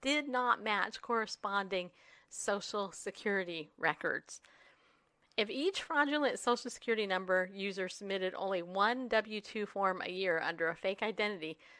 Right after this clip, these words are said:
this still amounts to nearly ten million individuals using stolen identities of American citizens.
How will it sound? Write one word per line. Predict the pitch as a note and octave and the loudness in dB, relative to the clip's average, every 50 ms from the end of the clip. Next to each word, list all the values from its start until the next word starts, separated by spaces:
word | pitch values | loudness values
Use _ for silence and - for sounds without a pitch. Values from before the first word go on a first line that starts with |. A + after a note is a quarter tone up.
| - _ - | -20 _ 0
this | - C4+ - | 2 2 2
still | - - - C4 B3+ A#3+ | 0 2 4 6 6 6
amounts | G#3+ F#3+ F#3 F#3 F#3 - - - - | 4 2 2 0 0 0 -2 -6 -12
to | - - A3 | -12 -10 -8
nearly | G3+ G3 F#3 F3+ F3+ F3 E3+ - - - | -4 -2 0 2 2 2 0 -2 -6 -14
ten | - - - B3+ B3+ B3 B3 B3 A3+ A3 | -8 -2 2 2 2 2 0 -2 -2 2
million | A#3 B3 C4 C4 B3+ A3 F#3 E3+ C#3+ D3 D#3+ D#3+ _ _ | 4 6 6 6 6 6 4 4 2 2 -2 -8 _ _
individuals | - G#3 G3 G3 F3+ F3+ F3 E3+ - F3 E3+ F3 F3+ | -4 -2 0 4 4 4 4 6 6 4 4 4 2
using | F#3+ F#3 E3+ F#3 F3 | -2 -4 -4 -4 -8
stolen | F3 - - G3+ G#3 G#3+ G#3+ G#3 | -6 -2 0 0 0 2 2 0
identities | G3 G#3 F#3 F3 E3+ E3+ E3 E3+ E3 E3 E3 - | 2 2 2 2 0 0 -2 -4 -4 -4 -4 -4
of | D#3 | -4
American | D#3 E3 E3+ D#3+ D3+ D#3 - D3 D3+ | -4 -2 0 0 0 -2 -4 -8 -8
citizens. | - - C#4 C4 G#3+ - - B2+ B2+ D#3+ - | -2 0 2 2 2 0 -4 -8 -10 -12 -14